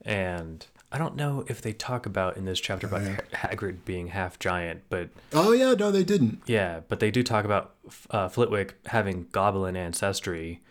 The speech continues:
Speaker 1: which just p-, calls to mind the
Speaker 2: It's
Speaker 1: question
Speaker 2: like,
Speaker 1: we've all
Speaker 2: how
Speaker 1: been
Speaker 2: is that
Speaker 1: asking
Speaker 2: possible?
Speaker 1: ourselves since we were old enough to consider that at some point a human-sized person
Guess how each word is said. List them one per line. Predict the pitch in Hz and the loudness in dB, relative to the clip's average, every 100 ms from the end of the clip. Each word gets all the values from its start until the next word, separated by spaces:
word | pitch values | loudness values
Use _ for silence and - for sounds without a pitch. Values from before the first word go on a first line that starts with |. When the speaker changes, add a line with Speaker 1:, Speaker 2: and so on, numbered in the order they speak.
| - - - | -20 -10 0
Speaker 1:
which | 101 92 | 0 2
just | - 95 - _ _ | 0 0 0 _ _
p-, | - - | -8 -6
calls | - 107 98 | 0 2 2
to | 104 | 2
mind | 98 98 | 2 2
the | 95 | 2
Speaker 2:
It's | |
Speaker 1:
question | 110 107 104 | 2 2 2
Speaker 2:
like, | |
Speaker 1:
we've | 101 | 4
all | 104 | 6
Speaker 2:
how | |
Speaker 1:
been | 175 | 6
Speaker 2:
is | 92 | 6
that | |
Speaker 1:
asking | 98 - | 4 2
Speaker 2:
possible? | 90 | 2
Speaker 1:
ourselves | 87 98 87 87 - | 2 2 2 0 -4
since | - - 107 92 - | -2 0 2 0 -2
we | 101 | -2
were | 95 98 104 | -2 0 0
old | 95 | 2
enough | 95 90 | 0 -2
to | |
consider | - 90 104 92 87 | -2 0 0 0 0
that | 90 | 0
at | 87 - | 0 2
some | 117 98 95 | 2 2 0
point | - 101 92 - - _ | 2 4 4 -2 -18 _
a | 107 95 87 87 | 2 4 2 0
human-sized | - 113 98 90 101 92 - | -2 0 2 2 2 2 -2
person | - 101 - 90 87 - | -4 -4 -2 -4 -6 -10